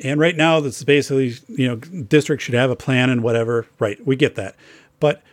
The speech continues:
what's gonna happen is counties will make a decision. Eventually, um, if enough counties declare that they're shutting down, they recommend that their schools shut down, the state would jump in and have to make a decision to shut down state services or not. Um,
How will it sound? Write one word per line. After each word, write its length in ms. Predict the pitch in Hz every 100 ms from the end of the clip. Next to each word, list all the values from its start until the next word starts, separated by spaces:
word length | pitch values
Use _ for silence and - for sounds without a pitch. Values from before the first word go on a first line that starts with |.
| -
what's 180 | 143 -
gonna 180 | 202 185
happen 240 | 175 165
is 160 | 147 -
counties 300 | 143 160 143
will 80 |
make 180 | 139 135
a 40 | 131
decision. 480 | 113 131 110 113 - _
Eventually, 720 | 143 135 180 151 156 156 147 - _ _ -
um, 160 | 120
if 140 | 127 139
enough 300 | 139 160 -
counties 500 | 143 143 143 127 -
declare 440 | 135 - 127 123
that 160 | 117 -
they're 160 | 117
shutting 420 | 107 - 131 127
down, 480 | 117 113 113 117 110 -
they 100 | 120
recommend 400 | 117 131 120 113
that 100 | 110
their 120 | 120
schools 280 | - 139 127
shut 220 | 127 117
down, 220 | 117 117
the 80 | 117
state 300 | - 175 170 -
would 220 | 147 123
jump 260 | 139 117
in 180 | 120 113
and 120 | 107
have 180 | 104 110
to 80 | -
make 200 | 110 107
a 100 | 117
decision 480 | 98 110 - 104 107
to 100 | 123
shut 300 | - 113 -
down 340 | 110 104 101 95 -
state 280 | - 123 107
services 480 | - 101 104 - 110
or 60 |
not. 260 | 98 101 101 _ - - - - - - - -
Um, 320 | 117 117 113